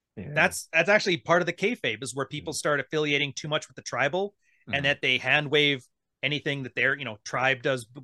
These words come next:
Speaker 2: g-, uh, wrong, and then they look at the other guy and judge him by the different thing.
Speaker 1: Mm.
Speaker 2: Like, it really is a, uh, 'cause the ex-, original example from this was a writer. I'm stuttering today. Jesus.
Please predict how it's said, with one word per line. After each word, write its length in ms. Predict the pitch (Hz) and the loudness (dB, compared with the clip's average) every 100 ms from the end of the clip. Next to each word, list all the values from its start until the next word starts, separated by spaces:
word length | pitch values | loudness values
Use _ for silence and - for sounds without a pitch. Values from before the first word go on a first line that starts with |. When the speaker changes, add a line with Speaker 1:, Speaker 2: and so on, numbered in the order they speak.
| - | -8
Speaker 2:
g-, 80 | 151 | -6
uh, 300 | 127 123 117 | -2 -4 -4
wrong, 420 | 123 127 139 143 | -2 0 0 -4
and 140 | 123 120 | -8 -6
then 120 | 117 | -6
they 100 | 120 | -4
look 180 | 135 127 | -6 -6
at 60 | |
the 80 | 120 | -6
other 140 | 117 131 | -4 0
guy 220 | 135 135 | 2 2
and 120 | 120 | 0
judge 140 | 123 123 | -6 -6
him 60 | |
by 100 | 123 | -8
the 80 | 117 | -6
different 300 | 120 - 107 | -8 -10 -12
thing. 260 | 120 143 165 _ _ - | -10 -10 -14 _ _ -20
Speaker 1:
Mm. 260 | 107 90 - - _ _ | -20 -20 -20 -20 _ _
Speaker 2:
Like, 140 | 170 156 | 0 2
it 100 | 175 | 4
really 280 | 190 233 156 | 6 8 6
is 160 | 156 | 4
a, 80 | 139 - | -2 -4
uh, 180 | 165 147 147 _ 143 | 0 0 0 _ -10
'cause 120 | 147 | -6
the 100 | 170 | -2
ex-, 140 | 160 123 | -2 2
original 360 | 196 277 269 | 2 2 0
example 380 | 160 156 143 160 | -2 2 0 0
from 200 | - 135 | -10 -6
this 260 | 131 131 139 | -4 -4 -6
was 180 | 127 | -8
a 60 | 127 | -8
writer. 240 | 113 123 | -4 -2
I'm 140 | 127 135 | -2 -6
stuttering 480 | - 120 110 107 107 | -8 -10 -10 -10 -14
today. 240 | 107 101 | -16 -18
Jesus. 400 | - 123 82 - | -20 -20 -20 -20